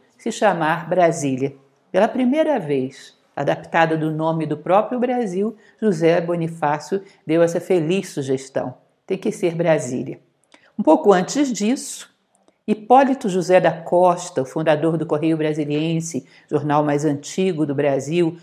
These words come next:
que era editado em Londres, ele também falou a mesma coisa. Quando?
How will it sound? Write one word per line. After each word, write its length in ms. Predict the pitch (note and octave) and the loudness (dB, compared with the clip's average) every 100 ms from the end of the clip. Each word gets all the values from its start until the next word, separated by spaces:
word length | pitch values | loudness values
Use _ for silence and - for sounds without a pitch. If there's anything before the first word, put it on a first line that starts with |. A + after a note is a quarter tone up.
| _ | _
que 160 | - C#3 | -6 -4
era 140 | C#3+ | -2
editado 480 | C#3 C#3 C#3 C#3+ D3 | -2 -4 -4 -2 0
em 80 | D#3 | 0
Londres, 640 | D3 D#3+ F3 D#3 C3 C3 _ _ | 0 0 0 -2 -4 -6 _ _
ele 220 | A#3 C4 | -2 -2
também 320 | B3+ F#3+ E3 F3 | -2 -2 -2 -4
falou 420 | A#3+ G#3+ D#3 E3+ | -2 -2 0 -2
a 60 | |
mesma 360 | G3 G3 A#3 C4+ | 0 -2 -2 -4
coisa. 440 | - D3 C3+ C#3+ - _ | -4 -2 -2 -4 -8 _
Quando? 600 | - C4 D4 A#3 C3+ B2 | 0 0 2 0 0 -4